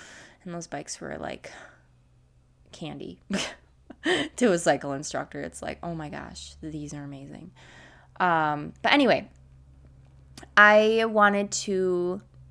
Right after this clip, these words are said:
kinda just share generally my biggest takeaways. Uh, and by the way, my kids did amazing.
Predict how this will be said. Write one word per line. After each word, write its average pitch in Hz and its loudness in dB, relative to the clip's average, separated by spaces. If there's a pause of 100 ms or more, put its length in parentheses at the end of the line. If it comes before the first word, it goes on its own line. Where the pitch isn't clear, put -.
(140)
kinda 285 -4
just - -4
share 202 2
generally 196 -4
my 180 -4 (140)
biggest 175 -6
takeaways. 156 -10 (720)
Uh, 175 -8
and 196 4
by 202 10
the 202 4
way, 175 2
my 170 -4
kids 160 -10
did 180 -4
amazing. 170 -8